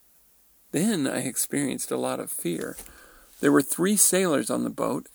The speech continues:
and yelled orders between themselves.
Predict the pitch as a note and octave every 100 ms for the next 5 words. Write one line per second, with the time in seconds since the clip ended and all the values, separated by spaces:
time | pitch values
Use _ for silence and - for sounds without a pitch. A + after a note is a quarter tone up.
0 | - _ - B2+ B2 A#2+ E3 F#3 B2 A#2
1 | C3+ D3 B2+ A2 C#3 - C#3 - F#3 E3+
2 | A#2+ A2+ - - - -